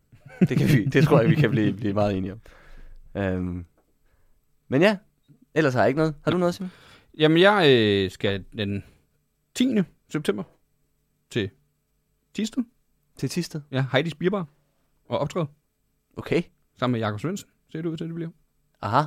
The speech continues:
Speaker 1: hvem, hvem,
Speaker 2: Det er
Speaker 1: hvad er
Speaker 2: sådan
Speaker 1: det
Speaker 2: to
Speaker 1: for noget?
Speaker 2: gange testshow.
Speaker 1: Nå.
Speaker 2: Det kan man komme ind og se.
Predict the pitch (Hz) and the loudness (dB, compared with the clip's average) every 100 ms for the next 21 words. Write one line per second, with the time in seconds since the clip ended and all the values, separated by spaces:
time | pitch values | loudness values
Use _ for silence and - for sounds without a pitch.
0 | 143 131 69 113 143 123 87 65 117 135 | -2 -8 -6 -6 -4 -4 -6 -6 -2 0
1 | 113 139 127 107 101 156 - 143 143 _ | 0 0 0 0 0 -2 -2 -4 -6 _
2 | _ _ _ _ 92 95 110 143 _ 143 | _ _ _ _ -12 -8 -10 -12 _ -8
3 | 180 180 170 165 | -6 -6 -6 -6